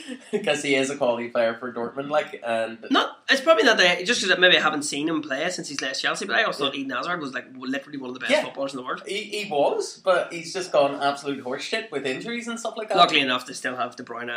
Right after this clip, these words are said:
Speaker 2: and then obviously Lukaku, who's
Speaker 1: Yeah,
Speaker 2: playing
Speaker 1: oh,
Speaker 2: well as well.
Speaker 1: Lukaku, my God, what a
Speaker 2: Yeah.
Speaker 1: fucking player! Like.
Speaker 2: Really, really, it was really sound of him to get really good at football after he left United.
Speaker 1: I know,
Speaker 2: I was,
Speaker 1: class.
Speaker 2: I was dead on with him.
Speaker 1: <laughs> Class, wasn't it?
Speaker 2: Bastard.
Speaker 1: Uh, and, uh, the Netherlands beat Austria two nil.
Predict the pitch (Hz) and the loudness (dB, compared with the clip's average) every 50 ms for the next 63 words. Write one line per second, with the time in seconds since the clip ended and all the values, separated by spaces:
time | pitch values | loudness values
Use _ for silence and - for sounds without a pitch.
0 | - - 120 123 120 117 110 113 117 117 _ _ _ _ _ - 139 135 135 127 | -10 -10 -10 -10 -10 -10 -12 -12 -16 -20 _ _ _ _ _ -8 -6 -6 -6 -6
1 | 120 113 - - 120 113 117 - 131 127 113 - 151 - 139 131 127 123 117 113 | -6 -8 -6 -6 -6 -6 -6 -8 -8 -8 -4 -2 0 2 2 2 0 -2 -4 -6
2 | 113 - 127 120 120 110 - 139 135 123 120 120 - - - 117 120 120 123 123 | -8 -8 -8 -8 -8 -10 -10 -8 -8 -6 -6 -8 -8 -6 -4 0 2 2 2 2
3 | 120 120 127 123 120 127 123 117 117 127 120 - 127 120 113 - 113 113 117 120 | 2 2 0 0 0 -2 -4 -2 -2 -2 -2 -2 -4 -8 -6 -2 0 2 2 2
4 | 135 143 147 147 147 - 190 190 190 185 196 196 185 180 165 175 190 185 175 - | 2 0 -2 -2 0 4 4 4 6 6 6 6 6 6 6 6 6 8 6 6
5 | - - 135 143 151 147 160 160 147 - - 151 135 131 127 151 135 127 131 131 | 4 2 2 2 2 0 -2 -2 -2 -2 0 0 0 -2 -2 -2 -2 -2 -2 -2
6 | 131 131 131 135 123 123 - 135 127 - 156 147 135 139 - - 139 131 131 127 | -4 -4 -6 -6 -8 -8 -8 -8 -6 -4 -2 -2 -2 -2 -4 -4 -6 -6 -4 -6
7 | - - 123 127 135 135 147 131 127 135 143 151 143 - 127 131 151 151 151 151 | -6 -6 -6 -6 -4 -2 0 0 2 2 0 0 0 2 2 2 2 2 0 -4
8 | - - 151 135 139 135 131 127 135 151 147 160 147 156 147 117 117 127 - - | -2 0 2 2 2 2 0 -2 -2 -2 -2 -4 -6 -6 -4 -4 -2 -4 -4 -6
9 | 151 - 156 175 - - - - - - 123 110 110 - - 139 135 - 147 - | -10 -10 -10 -12 -12 -12 -16 -12 -6 -4 -2 -2 -2 -2 -6 -6 -4 -2 -2 0
10 | - 139 127 120 117 113 - - 127 123 123 120 117 117 117 117 117 120 120 117 | 2 4 4 4 2 0 0 0 2 4 4 6 6 6 4 2 0 0 -2 0
11 | - 123 123 117 117 120 120 123 117 117 120 117 117 117 117 - - 120 113 110 | 2 2 2 2 2 0 -2 0 0 0 0 0 -2 -4 -6 -8 -8 -8 -6 -6
12 | 107 107 107 - - 117 117 110 - - 120 117 113 107 107 110 - | -6 -8 -8 -8 -8 -8 -8 -8 -6 -8 -8 -8 -6 -6 -8 -8 -10